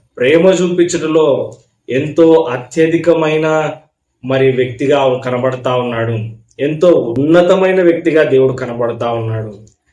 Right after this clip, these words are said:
దేవుడు ప్రేమై ఉన్నాడు. హల్లెలూయా. చెదిరిపోయిన ప్రజలను తిరిగి సమకూర్చాలి అని ఇష్టపడతా ఉన్నాడు. నశించిపోతున్న మానవులను రక్షించడానికి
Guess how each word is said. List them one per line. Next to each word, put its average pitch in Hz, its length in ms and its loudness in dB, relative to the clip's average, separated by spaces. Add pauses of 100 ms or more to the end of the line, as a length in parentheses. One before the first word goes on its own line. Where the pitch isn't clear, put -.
(260)
దేవుడు 156 520 2
ప్రేమై 151 520 0
ఉన్నాడు. 151 680 -2 (240)
హల్లెలూయా. 147 640 0 (500)
చెదిరిపోయిన 180 560 2
ప్రజలను 165 480 2
తిరిగి 156 320 -2
సమకూర్చాలి 165 1200 0
అని 147 100 -2
ఇష్టపడతా 135 580 -2
ఉన్నాడు. 123 380 -4 (840)
నశించిపోతున్న 175 1400 2
మానవులను 156 680 2
రక్షించడానికి 147 1040 -2